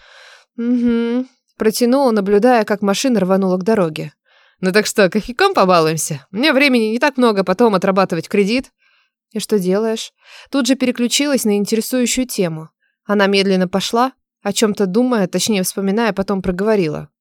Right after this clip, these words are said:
"Ну, я у него дома вроде сиделки, уборщицы, психолога, поварихи". Представила и засмеялась.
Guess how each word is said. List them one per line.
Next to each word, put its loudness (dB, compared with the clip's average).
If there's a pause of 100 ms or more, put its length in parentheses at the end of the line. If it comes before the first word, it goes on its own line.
(400)
"Ну, 2
я 4
у 2
него 2
дома 2
вроде 4
сиделки, 0
уборщицы, 0
психолога, -2
поварихи". -2 (720)
Представила 0
и 2
засмеялась. -4